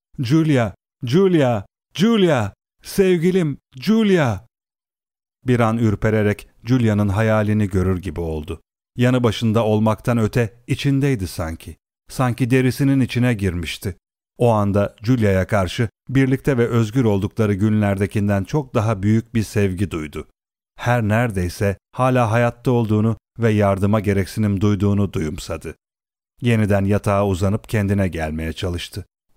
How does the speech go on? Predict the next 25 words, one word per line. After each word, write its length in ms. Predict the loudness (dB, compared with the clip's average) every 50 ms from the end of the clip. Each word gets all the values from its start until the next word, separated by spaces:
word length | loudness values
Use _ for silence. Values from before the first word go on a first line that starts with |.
| _ _ -4
Ne 100 | -2 0
yapmıştı? 680 | 0 0 -2 -4 -4 -6 -6 -6 -6 -8 -10 -12 -14 -14 _ _ _ _ _ _ -10
Şu 220 | -2 -2 0 2
düşkünlük 540 | 2 0 0 0 0 0 2 2 2 2 2
anıyla 520 | 2 2 2 2 2 2 2 2 0 0 -2 _ _ -4
köleliğe 520 | -2 0 2 2 2 2 2 2 2 0 0
kim 280 | -2 -2 -2 -2 0 0
bilir 280 | 0 2 0 0 0 -2
daha 240 | -2 -2 -2 -4
kaç 300 | -4 -4 -6 -6 -4 -4
yıl 120 | -4 -2 -2
eklemişti. 720 | -4 -6 -8 -8 -6 -6 -6 -6 -8 -10 -12 -14 -14 -14 -16 _ _ _ _ _ _ _ _ _ _ _ _ _ _ _ _ _ -4
Çok 260 | -2 -2 -2 0 0
geçmeden 500 | -2 -2 0 0 -2 0 0 0 0 0
koridordan 720 | 0 0 0 2 2 2 2 2 2 2 0 0 0 0
gelen 300 | 0 0 0 0 -2 -2
postal 400 | -2 -2 -2 -2 -2 -2 -2 -2
seslerini 640 | -2 -4 -4 -6 -4 -2 -2 -2 0 0 0 0 -2
duyacaktı. 640 | -2 -4 -4 -4 -4 -6 -6 -8 -10 -12 -12 -12 -14 _ _ _ _ _ _ _ _ _
Yüreğinde 480 | -2 0 2 2 2 2 2 0 0 0
kopan 420 | 0 0 0 0 0 0 0 0
bu 60 | -4 -4
fırtınayı 640 | -2 -4 -4 -2 -2 -2 -2 0 0 0 -2 -2 -2
cezasız 640 | -2 -2 -2 0 0 0 0 -2 -4 -6 -6 -4
bırakmazlardı. 920 | -2 0 0 -2 -2 -2 -2 -2 -2 -2 -6 -6 -8 -8 -10 -10 -14 -16 -16